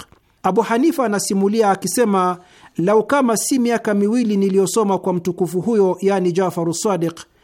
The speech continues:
basi ningeangamia." Vilevile Malik bin Anas, kiongozi wa madhehebu ya Malik, ni miongoni mwa wanazuoni wakubwa wa Suni waliopata elimu na maarifa kutoka kwa Imam Jafaru Sadiq.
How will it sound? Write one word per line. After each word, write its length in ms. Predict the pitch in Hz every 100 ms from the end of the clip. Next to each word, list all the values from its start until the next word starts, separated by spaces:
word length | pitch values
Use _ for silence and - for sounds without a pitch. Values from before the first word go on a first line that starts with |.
| _ _ _ -
basi 360 | 160 202 196 175
ningeangamia." 680 | 170 165 160 160 156 151 - _ _ -
Vilevile 400 | 196 226 330 262
Malik 420 | 233 247 220 208
bin 200 | 190 202
Anas, 420 | 220 196 170 -
kiongozi 460 | - 208 208 254 220
wa 60 | 202
madhehebu 480 | 196 190 185 202
ya 100 | 190
Malik, 400 | 190 214 185 170 - _ _ - -
ni 100 | 208
miongoni 480 | 220 220 254 233
mwa 160 | 220 214
wanazuoni 640 | 214 214 208 196 240 226
wakubwa 680 | 220 220 220 294 214 190 180 -
wa 180 | 185 175
Suni 520 | - 302 226 196 190 _ _ _
waliopata 680 | 175 190 202 220 208 202 180 - _
elimu 460 | 214 214 277 285 233
na 120 | 220
maarifa 520 | 202 208 202 190 185
kutoka 360 | 175 190 202 190
kwa 120 | 180
Imam 260 | 180 185 170
Jafaru 400 | 170 156 160 151
Sadiq. 380 | - 156 151